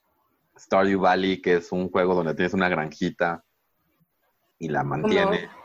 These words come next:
Speaker 2: como Farmville, pero, pero
Speaker 1: Sí.
Speaker 2: de hoy, pero
Speaker 1: Haz
Speaker 2: ya
Speaker 1: cuenta.
Speaker 2: in y cool.
Speaker 1: Haz de cuenta.
Speaker 2: Ah, ya.
Speaker 1: Y, bueno, en realidad un poquito más viejo. Lo de hoy es Animal Crossing, pero pues no tengo para un,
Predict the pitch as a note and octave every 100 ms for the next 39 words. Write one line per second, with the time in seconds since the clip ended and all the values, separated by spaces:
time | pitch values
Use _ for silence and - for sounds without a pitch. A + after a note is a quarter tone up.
0 | - - G3+ G3 E3+ G#3+ G3+ G3+ G#3+ A3+
1 | B3 B3 G3+ F3+ E3 E3 D#3+ - - G3+
2 | F#3 F#3+ F3+ F#3+ F#3 G#3+ E4+ - _ -
3 | - - G#3+ G#3 G3 G#3 A3+ G3+ A#3 A3+
4 | A#3+ C4+ G#3+ - A3 A#3 F4+ - - _
5 | _ _ - F2+ F#2 F#2+ E2+ - - _
6 | _ - F#3+ F3+ F3 F3+ E3+ E3+ - G#3+
7 | G#3 G#3 G3+ G2 G2 G3 A#2+ C3 C3+ D#3+
8 | A3+ G#3+ D3 B2+ A2+ F#2 F#2+ - F2 F2+
9 | A2 B2+ B2 F2 G2+ G2+ F#2+ F2 F2+ F2
10 | D2+ - E2 E2 F2 G2 - F#2+ F2 -
11 | D2+ D#2 D#2+ D#2 D2 C#2